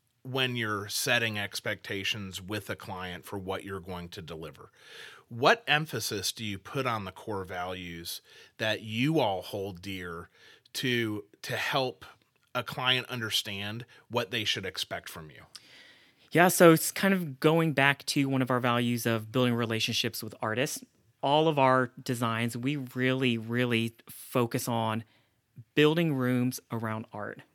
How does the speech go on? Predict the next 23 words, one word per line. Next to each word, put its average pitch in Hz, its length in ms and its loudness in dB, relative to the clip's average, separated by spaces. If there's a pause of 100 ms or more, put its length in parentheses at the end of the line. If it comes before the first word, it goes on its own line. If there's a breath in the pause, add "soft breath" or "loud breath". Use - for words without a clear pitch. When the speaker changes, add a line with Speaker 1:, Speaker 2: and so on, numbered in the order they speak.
(100)
Speaker 1:
Mm. 190 160 -10 (340 loud breath)
Speaker 2:
And, 135 320 2
you 143 100 2
know, 131 140 8
many 139 240 4
times 131 320 0
we 139 120 2
definitely 147 300 4
source 127 500 0 (140)
outside 117 500 -2
of 117 220 0 (220)
the 123 80 -4
Nashville 113 480 -4
community, 117 580 -2 (340 loud breath)
but 131 120 0
many 147 180 4
times 135 260 4
we 135 120 4
really 143 340 4
like 120 220 2
to 127 80 -2
partner 123 360 0
with 120 320 0